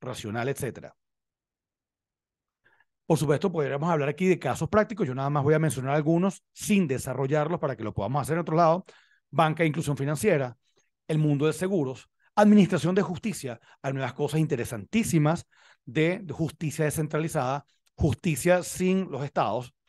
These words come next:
El sistema cripto, por supuesto, es esencial porque es un fenómeno más allá del valor de la criptomoneda, el tema de la descentralización y otros muchos. Fintech es, eh,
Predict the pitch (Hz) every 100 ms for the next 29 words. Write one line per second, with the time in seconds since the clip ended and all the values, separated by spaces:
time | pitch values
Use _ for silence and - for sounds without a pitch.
0 | _ _ _ - 135 120 131 143 180 -
1 | 196 170 - 110 135 - 185 - 139 139
2 | 165 147 139 123 185 151 156 170 - -
3 | - 139 - 135 - 175 156 180 170 160
4 | 175 185 185 151 160 175 208 139 190 220
5 | 135 123 120 147 170 156 147 123 117 127
6 | 160 - - - - 131 127 156 139 170
7 | 175 143 143 - 135 139 139 160 160 170
8 | _ _ _ - 202 180 175 135 127 101
9 | - 92 - - _ _ _ _ _ _
10 | _ _ _ _ _ _ _ _ _ -
11 | - 202 139 143 156 - _ _ _ _
12 | - 147 139 139 143 147 - - 175